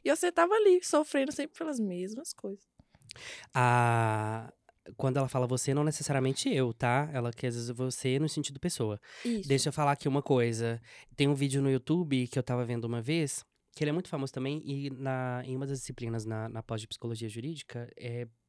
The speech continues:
Speaker 2: eles abordaram parte disso. Que ele fala que a gente, é, se apaixona pelas pessoas porque a gente identifica nelas um jeito que elas vão fazer a gente sofrer do jeito que a gente gosta.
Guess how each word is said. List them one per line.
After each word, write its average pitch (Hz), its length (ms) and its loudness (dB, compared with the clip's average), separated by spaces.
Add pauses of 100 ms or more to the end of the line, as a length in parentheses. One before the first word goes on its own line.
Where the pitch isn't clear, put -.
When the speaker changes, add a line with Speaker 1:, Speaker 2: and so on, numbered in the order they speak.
(300)
Speaker 2:
eles 123 280 -6
abordaram 127 440 -2
parte 123 380 -4
disso. 117 280 -8 (680)
Que 127 880 0
ele 127 160 -4
fala 143 460 -2
que - 180 -6
a 131 80 0
gente, 131 920 -6
é, 127 220 -8
se - 220 -8
apaixona 127 420 -4
pelas 127 240 -4
pessoas 143 560 0
porque - 280 -4
a 135 140 2
gente 135 680 -4 (360)
identifica 139 560 -2
nelas 135 340 2
um 147 40 2
jeito 143 260 -2
que - 100 -6
elas 139 240 2
vão 135 240 0
fazer 135 480 0
a 156 40 2
gente 143 200 0
sofrer 139 340 0
do 135 80 -6
jeito 135 220 -2
que - 60 -2
a 131 40 0
gente 139 180 -4
gosta. 110 500 -2